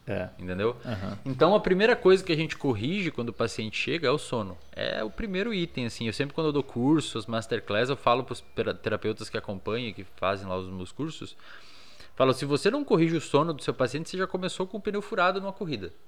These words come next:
Speaker 2: Você tá perdendo já."
Speaker 1: Uhum.
Speaker 2: Né? E aí o que que a gente percebe? Muitas vezes você pega o paciente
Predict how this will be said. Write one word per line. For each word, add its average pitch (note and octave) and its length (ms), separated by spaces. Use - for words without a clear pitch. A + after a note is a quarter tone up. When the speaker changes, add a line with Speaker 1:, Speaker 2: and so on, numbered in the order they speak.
Speaker 2:
Você - 120
tá D#3+ 100
perdendo E3 460
já." F2 140
Speaker 1:
Uhum. A2 260
Speaker 2:
Né? G2+ 240
E D#3 100
aí E3 80
o F3+ 60
que F#3 100
que F#3+ 80
a F#3+ 60
gente F#3 160
percebe? G#2+ 520
Muitas G3+ 460
vezes D3+ 200
você C#3+ 220
pega D#3 340
o F3+ 40
paciente A2+ 720